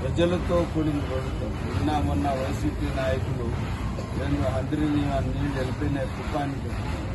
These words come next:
మీ మొగాలికి అంత మాత్రం నీళ్లు ఏ రోజు పోలే. మీరు వచ్చి మంచి నీళ్లు వస్తే కూడా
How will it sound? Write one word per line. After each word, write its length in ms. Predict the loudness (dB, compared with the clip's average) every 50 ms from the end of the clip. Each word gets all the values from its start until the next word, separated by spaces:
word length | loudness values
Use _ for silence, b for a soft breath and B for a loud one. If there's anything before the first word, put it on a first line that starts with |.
| 0 0 0 -2 -2 -2 -2 -2 -2 -2 -2
మీ 80 | 0 0 0
మొగాలికి 800 | 2 2 2 4 6 6 8 8 6 6 4 4 4 4 4 2 0 -2 -4 -4 -2 -2 0 0
అంత 160 | 0 2 2
మాత్రం 500 | 2 4 6 4 4 4 4 4 4 6
నీళ్లు 220 | 6 4 6 6
ఏ 140 | 4 6 6
రోజు 180 | 6 4 4 2
పోలే. 360 | 2 2 4 6 6 6 4 2 -2 -4 -4 -4 -4 -4 -4 -4 -2
మీరు 680 | -2 -2 -2 -2 -2 -4 -4 -4 -4 -2 -2 -2 -2
వచ్చి 440 | 0 -2 -2 -2 -2 -2 0 2 2
మంచి 420 | 2 4 4 4 2 2 2 2 2
నీళ్లు 260 | 4 4 4 4 2
వస్తే 320 | 2 0 0 2 2 2
కూడా 460 | 4 4 6 6 6 6 6 4 2